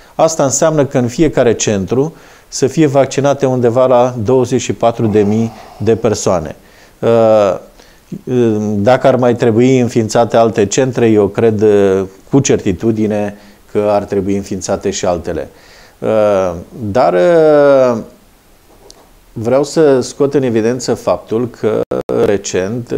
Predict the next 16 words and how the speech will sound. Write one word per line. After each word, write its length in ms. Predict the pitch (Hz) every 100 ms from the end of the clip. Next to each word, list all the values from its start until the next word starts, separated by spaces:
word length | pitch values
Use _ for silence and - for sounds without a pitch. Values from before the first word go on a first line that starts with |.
| 117
și 200 | - 107
cred, 220 | 113 120
dacă 240 | 113 -
nu 60 | 113
mă 60 | 110
înșel, 280 | 98 120
duminică, 520 | 107 110 117 110 82 - - - - -
a 80 | 110
apărut 360 | 107 113 117
un, 140 | 120 117
uh, 280 | 110 107
sondaj 560 | 104 - 104 95 107 -
curs 460 | - 101 104 - - - - - - -
cu 120 | 117
privire 420 | 101 104 113 117
la, 600 | 110 107 101 101 95 92